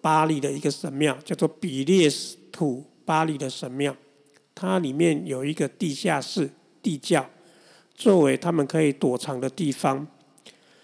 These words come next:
而亚比米勒进入到四件城，他当然知道有一群人不见了，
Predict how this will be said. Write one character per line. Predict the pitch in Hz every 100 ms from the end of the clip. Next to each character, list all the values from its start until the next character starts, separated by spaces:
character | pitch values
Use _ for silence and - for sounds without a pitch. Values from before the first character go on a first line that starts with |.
| _ _ _ -
而 | 202 196
亚 | 190
比 | 226 196
米 | 190 160
勒 | 202 180
进 | 202
入 | 190 185
到 | 180
四 | 156 170
件 | 180 165
城， | 131 135 127 127
他 | 170
当 | 170 165 160
然 | 131 123
知 | - - 147
道 | - 135 127 - -
有 | 160 160
一 |
群 | - 160 151
人 | 127
不 | -
见 | - - 147
了， | 117